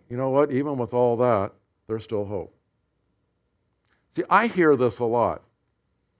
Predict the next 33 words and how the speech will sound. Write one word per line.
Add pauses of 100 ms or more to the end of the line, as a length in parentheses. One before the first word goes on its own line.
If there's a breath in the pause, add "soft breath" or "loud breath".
(1300)
"Well,
I
don't
know
if
it's
gonna
do
any
good
because
my
family
of
origin,
how
I
was
raised,
where
I
came
from,
well,
I
don't
think
there's
any
hope." (1800)
As
if
somehow